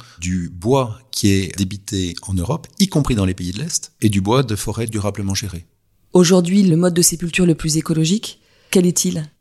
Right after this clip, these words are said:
Speaker 1: Le mode de sépulture le plus écologique, et d'ailleurs le moins cher, c'est l'inhumation en terrain commun,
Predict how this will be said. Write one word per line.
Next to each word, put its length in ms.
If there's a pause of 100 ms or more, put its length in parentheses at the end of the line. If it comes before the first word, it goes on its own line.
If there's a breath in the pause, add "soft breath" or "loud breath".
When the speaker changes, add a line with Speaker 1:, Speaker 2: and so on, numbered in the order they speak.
Speaker 1:
Le 180
mode 160
de 80
sépulture 440
le 60
plus 260
écologique, 640
et 520
d'ailleurs 220
le 80
moins 160
cher, 400 (120)
c'est 680
l'inhumation 1040 (240)
en 80
terrain 320
commun, 640